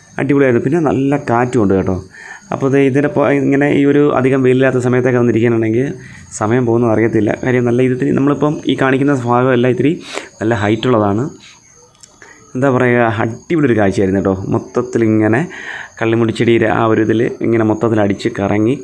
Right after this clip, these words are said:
കാട് പോലെ ഇതിങ്ങനെ സെറ്റായിട്ട് നിൽപ്പുണ്ട്. നമുക്ക് പോകേണ്ട വഴിയും കാര്യങ്ങളെല്ലാം സെറ്റായിട്ടുണ്ട്. അപ്പോൾ മച്ചാന്മാരെ നമ്മൾ വീഡിയോ ദേ നിർത്തുകയാണ്.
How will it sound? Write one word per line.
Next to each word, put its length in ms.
കാട് 300
പോലെ 300
ഇതിങ്ങനെ 280
സെറ്റായിട്ട് 320
നിൽപ്പുണ്ട്. 320
നമുക്ക് 300
പോകേണ്ട 260
വഴിയും 320
കാര്യങ്ങളെല്ലാം 640
സെറ്റായിട്ടുണ്ട്. 640
അപ്പോൾ 180
മച്ചാന്മാരെ 380
നമ്മൾ 140
വീഡിയോ 220
ദേ 80
നിർത്തുകയാണ്. 360